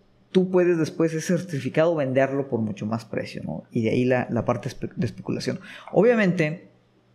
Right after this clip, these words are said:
los N F Ts no, no, no están, la, la evaluación de un N F T, y eso es lo que vamos a explicar,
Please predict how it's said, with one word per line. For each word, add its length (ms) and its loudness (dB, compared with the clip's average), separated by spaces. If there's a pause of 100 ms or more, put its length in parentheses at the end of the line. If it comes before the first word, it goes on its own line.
(640)
los 240 2
N 120 2
F 120 0
Ts 180 4
no, 100 0 (120)
no, 140 2 (140)
no 160 0
están, 400 -2 (100)
la, 180 2
la 160 2
evaluación 540 2
de 60 0
un 100 0
N 100 0
F 140 -4
T, 220 0
y 60 0
eso 100 0
es 60 -6
lo 120 -2
que 80 -4
vamos 140 -4
a 20 -8
explicar, 400 -2